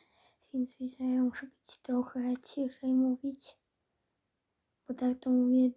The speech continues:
dużo głośniej. Teraz mówię cicho. Dobra, lecimy z ostatnim spinem.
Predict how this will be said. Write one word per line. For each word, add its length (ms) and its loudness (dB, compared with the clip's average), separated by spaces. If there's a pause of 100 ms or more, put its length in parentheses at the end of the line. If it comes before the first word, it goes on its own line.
(120)
dużo 640 -4 (240)
głośniej. 920 2 (800)
Teraz 320 0
mówię 400 2
cicho. 540 -2 (2000)
Dobra, 380 -4
lecimy 680 0
z 120 -10
ostatnim 580 -4
spinem. 720 0